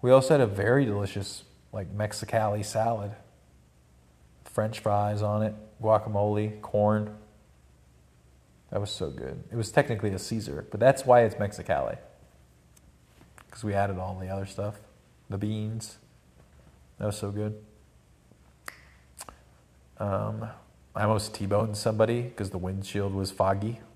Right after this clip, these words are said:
And I just legitimately didn't see that anyone else was at the stop. I was kinda like, "What the fuck?"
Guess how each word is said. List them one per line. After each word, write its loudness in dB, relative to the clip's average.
And -2
I 0
just -6
legitimately 2
didn't -4
see -8
that -6
anyone -6
else -4
was -10
at -6
the -12
stop. -4
I -6
was -8
kinda -4
like, -4
"What -8
the 4
fuck?" -6